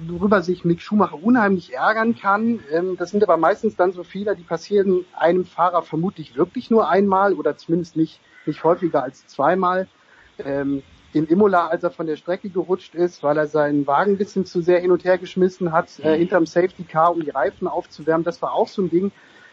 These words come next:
Speaker 1: Ähm, ich, ich find's wirklich erstaunlich und bemerkenswert, wie sehr er sich über seine eigenen Fehler, die ja völlig normal sind, also für einen, der jetzt irgendwie zum ersten Mal in der Formel eins fährt,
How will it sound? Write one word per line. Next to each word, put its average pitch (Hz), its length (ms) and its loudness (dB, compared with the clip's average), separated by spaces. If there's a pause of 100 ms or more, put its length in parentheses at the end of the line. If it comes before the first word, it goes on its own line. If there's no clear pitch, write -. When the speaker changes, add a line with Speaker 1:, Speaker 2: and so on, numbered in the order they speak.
(120)
Speaker 1:
Ähm, 165 260 0 (400)
ich, - 240 -10
ich - 140 -10
find's 254 240 2
wirklich 233 360 2
erstaunlich 247 720 2
und 160 80 -6
bemerkenswert, 175 600 2
wie 151 100 -10
sehr 170 320 0
er 190 120 -2
sich 196 200 -4
über 156 160 0
seine 156 340 0
eigenen 208 360 0
Fehler, 180 400 0
die 160 100 -4
ja 147 80 0
völlig 233 400 -2
normal 151 460 2
sind, 123 360 -14
also 131 200 -16
für 139 160 -10
einen, 160 240 -2
der 147 80 0
jetzt 147 160 -6
irgendwie 156 220 -8
zum 151 180 -6
ersten 165 260 0
Mal 156 40 2
in - 20 2
der 151 100 0
Formel 147 240 0
eins 156 240 -2
fährt, 165 220 0